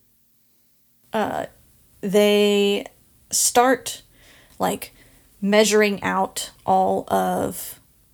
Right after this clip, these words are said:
the, like, marking all of the, the spots of, like, where everything is, 'cause you gotta mark the shit before you start digging.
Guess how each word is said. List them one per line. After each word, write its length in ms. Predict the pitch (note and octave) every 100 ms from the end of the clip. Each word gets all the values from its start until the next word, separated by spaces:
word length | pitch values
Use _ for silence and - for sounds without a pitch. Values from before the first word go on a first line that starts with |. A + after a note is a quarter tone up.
| -
the, 560 | F3+ F#3+ F3 F3+ - - _ _ _ _ _ - -
like, 240 | - C#3 C#3
marking 460 | G#3 A3+ A3+ A3 G#3+
all 200 | G#3 G#3
of 100 | F3+
the, 140 | F#3+ F3+
the 80 | -
spots 760 | - - F3 - - - - _ _
of, 140 | F#3+ F#3
like, 160 | F3
where 200 | F#3+ F#3+
everything 340 | F3 F#3+ F#3 F#3+
is, 340 | A3 G#3+ G3+
'cause 160 | - F3+
you 60 | G#3
gotta 180 | F3+
mark 300 | F3+ F3+ F3+ -
the 80 |
shit 240 | E3+ - -
before 220 | E3+ -
you 80 | -
start 280 | - - -
digging. 440 | - - - G#3+